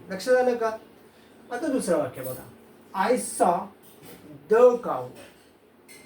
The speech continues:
in the field." आता जेव्हा तुम्ही the वापरताय, तेव्हा ती काऊ निश्चित झाली. लक्षात आलं का? म्हणजे ती एक गाऊ नाही, म्हणजे काऊ तर एकच आहे, पण ती निश्चित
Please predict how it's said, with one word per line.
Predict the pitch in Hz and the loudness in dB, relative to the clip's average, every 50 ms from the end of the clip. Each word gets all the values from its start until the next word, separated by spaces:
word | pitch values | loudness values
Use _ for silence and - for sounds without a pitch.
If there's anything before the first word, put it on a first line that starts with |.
| - - | -8 -4
in | 202 226 247 262 269 - - - - - - - - - 175 165 139 147 | -2 -2 0 0 -2 -4 -6 -14 -20 -20 -20 -20 -20 -20 -20 -18 0 4
the | 185 247 269 | 6 8 8
field." | 294 285 285 - - 175 143 135 127 131 - - - _ _ _ - - - | 8 6 4 2 -4 -6 -6 -6 -10 -14 -20 -20 -20 _ _ _ -20 -20 -16
आता | - 170 - 247 | -12 -8 -6 -6
जेव्हा | 247 240 262 277 294 294 | -4 -2 -2 -2 0 0
तुम्ही | - 277 294 285 196 | -2 -2 -4 0 2
the | 180 226 269 285 294 | 4 4 6 6 4
वापरताय, | 269 254 247 - 247 220 202 - 202 160 160 175 - - - - - | 2 0 -2 -2 -6 -6 -6 -6 -8 -8 -8 -8 -10 -14 -18 -12 -8
तेव्हा | 214 214 247 254 | -2 2 2 2
ती | 247 294 - | 2 0 -4
काऊ | - - 185 175 185 214 254 | -2 0 2 2 4 2 0
निश्चित | 254 226 220 208 - - - - 294 285 | -2 -4 -4 -6 -6 -6 -4 -4 -4 -4
झाली. | 180 151 151 - 170 131 135 - - - - - | -4 -6 -10 -10 -10 -10 -12 -16 -20 -20 -18 -14
लक्षात | 202 - 214 233 | -10 -6 -4 -2
आलं | 233 226 226 | -2 -2 -2
का? | 208 - 208 - - - - - | -4 -8 -12 -14 -18 -20 -12 -6
म्हणजे | - 202 226 240 | -6 -4 -4 -4
ती | 285 285 | -4 0
एक | 220 220 269 285 254 233 | 4 4 4 4 2 2
गाऊ | 247 262 262 277 294 | 2 2 2 2 2
नाही, | 285 285 262 214 - 175 | 0 0 -2 -2 -4 -6
म्हणजे | 180 202 208 247 | -8 -6 -6 -8
काऊ | - - - 160 175 220 254 - | -8 -6 -4 -2 -2 -2 -2 -2
तर | 294 | -2
एकच | 285 - 226 233 240 - 311 302 - | 0 2 2 2 2 0 -2 -2 -2
आहे, | 262 214 180 - 170 - - - - - - - | -2 -2 -2 -4 -6 -10 -12 -18 -20 -14 -6 -2
पण | 247 254 254 | -2 -2 -2
ती | - 311 262 | -2 -4 -4
निश्चित | 233 240 - - - - - 302 - - | -4 -6 -8 -10 -8 -4 -2 -2 -2 -2